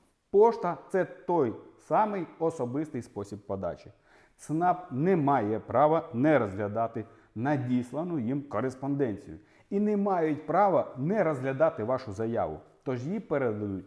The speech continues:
до Т Ц К для прийняття рішення. Згадайте, як колись давним-давно я говорив, що заява на відстрочку поштою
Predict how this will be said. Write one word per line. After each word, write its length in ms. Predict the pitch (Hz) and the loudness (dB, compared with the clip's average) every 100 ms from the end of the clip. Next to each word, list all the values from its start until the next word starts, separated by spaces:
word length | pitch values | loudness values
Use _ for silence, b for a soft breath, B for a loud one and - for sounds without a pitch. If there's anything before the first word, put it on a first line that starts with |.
| - | -8
до 220 | 117 139 | -2 -2
Т 140 | 139 | -2
Ц 100 | 107 | -8
К 160 | - 170 | -2 -2
для 160 | 131 110 | 0 -2
прийняття 680 | 104 98 101 104 120 123 - | -2 -4 -4 -2 -2 -2 -8
рішення. 480 | 113 101 87 76 78 b b b b b | -6 -6 -6 -12 -14 b b b b b
Згадайте, 560 | 104 160 220 214 151 | -4 -2 0 -2 0
як 220 | 147 143 | -2 -2
колись 500 | - 151 190 180 - - b b b b | -2 0 0 -2 -4 -16 b b b b
давним-давно 840 | 101 107 165 170 214 139 135 147 147 | -6 0 0 0 -2 -2 0 0 2
я 160 | 123 | 2
говорив, 460 | 120 135 139 120 87 - - - | 2 2 2 0 -4 -10 -20 -20
що 280 | - 160 | -4 -2
заява 640 | 123 117 123 151 165 143 131 | -2 -2 -2 0 0 2 2
на 140 | 139 | 2
відстрочку 640 | 131 - 135 139 - 120 | -2 -4 -2 -2 -4 -8
поштою 680 | 117 156 175 - - 92 | -6 0 0 0 -4 -6